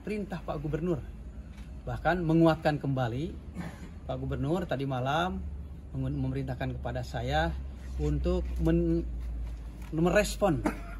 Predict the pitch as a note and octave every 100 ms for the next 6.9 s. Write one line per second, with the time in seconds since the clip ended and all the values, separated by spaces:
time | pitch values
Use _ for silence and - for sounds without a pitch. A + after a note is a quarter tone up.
0 | C#3+ C#3+ E3+ D#3+ D3 C3+ - - - -
1 | - - D3+ C3+ C#3+ D#3 C#3 C3+ B2+ D#3
2 | E3+ B2 D#3 D#3+ D#3+ - C#3 B2 C3 C3
3 | C3+ G#2+ G2 - - - - - - -
4 | - - - - - - - - - -
5 | - - - - D#3+ E3 A#3 E3+ C3+ B2+
6 | E3 - C#3 - - A#2+ C3+ F#3+